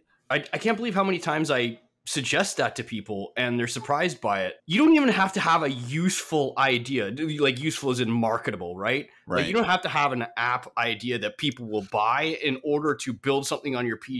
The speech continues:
Speaker 1: D I that's going to magnify your skills. I have a, a, a friend in the ServiceNow ecosystem, and sh-, she had been a, a homemaker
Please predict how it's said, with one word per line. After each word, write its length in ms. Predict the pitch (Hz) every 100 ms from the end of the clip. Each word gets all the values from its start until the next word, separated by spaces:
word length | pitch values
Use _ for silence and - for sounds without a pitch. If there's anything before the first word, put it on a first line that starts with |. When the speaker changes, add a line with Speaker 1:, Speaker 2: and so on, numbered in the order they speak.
| 110
Speaker 1:
D 80 | 107
I 220 | 113 123
that's 180 | 117 -
going 220 | 123 117
to 100 | 113
magnify 640 | 104 104 110 107 - 107
your 180 | 107 95
skills. 800 | - - 113 92 78 - - - - - -
I 160 | 139 151
have 360 | 143 139 110 -
a, 60 | 127
a, 340 | - 120 113 -
a 60 |
friend 340 | 120 135 123 117
in 80 |
the 80 | 110
ServiceNow 500 | 110 123 110 120 107 107
ecosystem, 640 | 110 - 117 - 110 107 -
and 560 | 123 113 110 104 98 -
sh-, 220 | - - -
she 180 | - 156
had 120 | 135
been 140 | 135
a, 180 | 127 117 -
a 40 | 139
homemaker 680 | 202 254 151 92 - 87